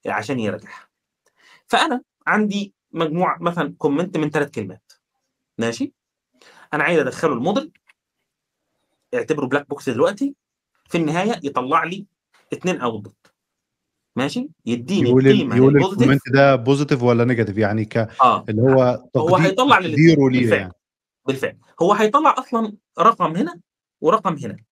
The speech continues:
Speaker 1: والرقم الأعلى ليه هياخد، يعني يطلع مثلا رقم أعلى للبوزيتيف يبقى ال-، ال-، إيه، الكومنت ده بوزيتيف. يطلع رقم أعلى للنيجاتيف، يطلع إيه؟ يبقى نيجاتيف. الصورة المثلى إن لو ده مثلا ريفيو، آه، بوزيتيف، إنه يطلع مثلا هنا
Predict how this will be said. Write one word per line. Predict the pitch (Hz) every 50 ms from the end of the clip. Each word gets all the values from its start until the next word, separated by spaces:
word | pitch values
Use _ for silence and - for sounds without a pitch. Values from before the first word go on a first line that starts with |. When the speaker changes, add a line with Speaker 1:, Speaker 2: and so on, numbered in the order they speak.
| _ _ _ _ _ _ _ _ _ _
Speaker 1:
والرقم | - 151 - - - - 311 269
الأعلى | 196 160 247 285 285 240
ليه | 226 262 339 339 320
هياخد، | 294 285 285 151 139
يعني | 262 139 139
يطلع | - - 196 196 208 170 156
مثلا | 185 202 202 170 151 - 190
رقم | - 185 165 -
أعلى | 185 202 185 175
للبوزيتيف | 160 165 175 220 220 - 247 226
يبقى | 196 156 139 123
ال-، | 120 139 143 143 - _ _ _ 101 104 - 147 147 151
ال-، | 151 - - 147 139 135 123
إيه، | 151 165 165
الكومنت | 156 165 160 - 139 151 143 123
ده | 120
بوزيتيف. | 113 110 113 110 110 92 92
يطلع | 113 110 165 165 165 139
رقم | 170 170 180 160 156
أعلى | 160 165 160
للنيجاتيف، | 147 156 175 190 220 214 285 240 - _ _ _ _ _ _ _
يطلع | - 143 135 160 151 139
إيه؟ | - 139 139 151 156 151 - _ -
يبقى | 117 120 117
نيجاتيف. | 113 101 95 95 - _ _ _ _ _ _ _ _ _ _ 139
الصورة | 139 139 - - 214 220 220
المثلى | 180 175 202 214 - - 240 247 285 - _
إن | 131 131
لو | 120 117 117
ده | 120 135 143
مثلا | 147 147 143 - 139 110 104 104 - -
ريفيو، | 123 135 110 117 135 165 165 156 147 135 - - -
آه، | - 101 104 107 107 110 107 104 107
بوزيتيف، | 107 104 147 160 170 175 226 302 240 208 - _ _ _ _ _ _ _ -
إنه | 120 117
يطلع | 120 117 151 151 147 127 113
مثلا | 139 143 139 127 110 104 107 127
هنا | 139 123 -